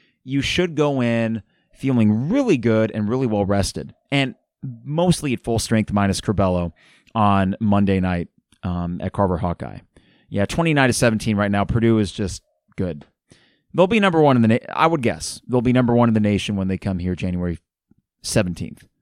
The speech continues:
which is an eleven A M tip on Martin Luther King Day, and that will be a pretty cool atmosphere. That was another thing tonight, you know, early tip for a Friday night where people would like to go out and have a few drinks, and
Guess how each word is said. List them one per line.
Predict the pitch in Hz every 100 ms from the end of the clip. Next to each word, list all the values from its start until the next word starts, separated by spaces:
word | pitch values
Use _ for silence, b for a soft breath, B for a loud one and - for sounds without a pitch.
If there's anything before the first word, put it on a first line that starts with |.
| _ _ _
which | -
is | 101
an | 98
eleven | 101 117 117
A | 113
M | 107
tip | 98 107 -
on | 98
Martin | 95 92
Luther | 87 107
King | - 123
Day, | 117 110 104 - b b b b b _
and | 110 107 104 101 101 98 98
that | 110 113
will | 113 107
be | 101 101
a |
pretty | 92 101 95 87
cool | - 92
atmosphere. | 87 - 92 - 90 110 _ _ _ _ _ _ _ _ _
That | 160
was | 196
another | 151 151 147
thing | 127
tonight, | 110 110 101 98
you | 113
know, | 110
early | - 151 156
tip | 139 143 120
for | 123
a |
Friday | 104 123 113 110
night | 104 101
where | 90 98
people | - 120 - 104 104 101 98
would | 101 90
like | 95
to | -
go | 87 98
out | 117 123
and | 104
have | 87
a |
few | - 92
drinks, | - 143 143 -
and | 98